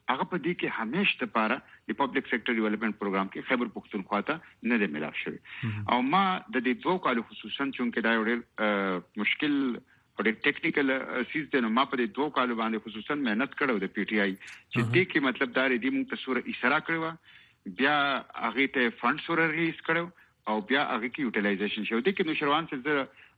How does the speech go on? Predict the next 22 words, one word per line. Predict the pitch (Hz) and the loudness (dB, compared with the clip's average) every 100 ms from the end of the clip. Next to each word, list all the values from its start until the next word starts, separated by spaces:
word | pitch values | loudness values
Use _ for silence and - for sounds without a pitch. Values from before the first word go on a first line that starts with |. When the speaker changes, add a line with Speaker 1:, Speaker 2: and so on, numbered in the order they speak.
| - | 0
Speaker 1:
اوریدونکو | 123 135 160 175 139 | 2 2 0 0 -2
دپاره | 120 127 | 2 2
دا | 123 - | 2 -2
خبره | 120 131 | -2 -2
وکړم | 143 147 104 | -2 -2 -4
Speaker 2:
هم. | 104 - - 117 107 - - | -6 -18 -8 -6 -6 -10 0
Speaker 1:
چې | 139 147 143 - 110 | 4 4 2 -6 2
دې | 208 | 2
کې | 175 123 | 2 2
درې | 175 190 160 - | 4 4 2 0
حصې | - - 139 123 | -2 0 0 0
دي. | 87 - _ _ _ 120 | -2 -6 _ _ _ -4
Speaker 2:
هم. | 117 110 | -4 2
Speaker 1:
یو | 113 196 | 4 4
حصه | 190 185 | 4 4
یې | 185 185 131 | 4 4 4
الوکیشن، | 120 110 127 117 98 92 | 4 4 4 4 2 0
یعنی | 123 131 | 2 4
تا | 151 | 2
په | 156 117 | 0 0
بجټ | 117 123 | 2 2
کې | - | -2